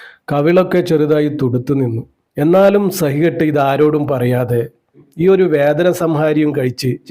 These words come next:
ഒരുപാട് നാൾ ഇങ്ങനെ കഴിഞ്ഞു. എന്നും ആ ഒരു മോളുടെ കവിളിനൊരു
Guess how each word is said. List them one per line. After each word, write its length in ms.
ഒരുപാട് 640
നാൾ 280
ഇങ്ങനെ 400
കഴിഞ്ഞു. 260
എന്നും 320
ആ 80
ഒരു 160
മോളുടെ 600
കവിളിനൊരു 540